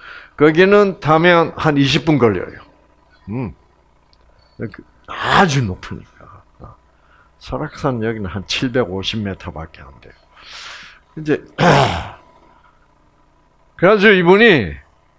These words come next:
막, 거기 이제 창문 앞에 서가지고 막 이거 붙잡고 기도한 거야. 막 무서워서 막 <clears throat> 못 견디는 거예요.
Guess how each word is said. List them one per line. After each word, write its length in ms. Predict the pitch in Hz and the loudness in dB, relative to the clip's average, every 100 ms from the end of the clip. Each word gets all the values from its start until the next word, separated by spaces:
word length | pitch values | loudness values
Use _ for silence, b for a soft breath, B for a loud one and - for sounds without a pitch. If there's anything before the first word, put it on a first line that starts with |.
| _ _ _ _ _ _ _ | _ _ _ _ _ _ _
막, 440 | 135 147 120 - - _ _ _ _ _ _ _ _ _ _ _ _ _ _ _ _ _ _ _ | -2 2 2 0 -12 _ _ _ _ _ _ _ _ _ _ _ _ _ _ _ _ _ _ _
거기 260 | - 139 127 | -6 -2 -2
이제 240 | 120 110 - | 0 -4 -4
창문 440 | - 131 139 139 | -4 -2 -2 -2
앞에 220 | 127 127 143 | -4 -2 -2
서가지고 560 | - 123 127 117 101 | -2 -2 -2 -4 -8
막 160 | 92 90 | -8 -6
이거 160 | 131 131 | -4 -6
붙잡고 920 | - 120 - 127 - - - - - _ _ _ _ _ _ _ _ _ - | -4 -6 -2 -4 -4 -16 -10 -8 -10 _ _ _ _ _ _ _ _ _ -2
기도한 400 | 254 247 196 190 | 2 4 2 4
거야. 400 | 202 208 160 - _ _ _ _ _ _ _ _ _ _ _ _ _ _ _ _ _ _ _ _ _ _ _ | 4 4 2 -6 _ _ _ _ _ _ _ _ _ _ _ _ _ _ _ _ _ _ _ _ _ _ _
막 260 | - 117 113 | -4 -4 -4
무서워서 680 | 101 120 240 185 185 139 127 | -10 0 2 4 4 4 2
막 340 | 98 87 - - _ b b b | 0 -6 -12 -20 _ b b b
<clears throat> 840 | - 247 233 226 240 143 98 92 - | 0 0 4 2 4 0 -4 -14 -12
못 180 | 90 | -12
견디는 380 | - 101 92 - | -8 -10 -10 -16
거예요. 1000 | _ _ _ _ _ _ _ _ _ - | _ _ _ _ _ _ _ _ _ -20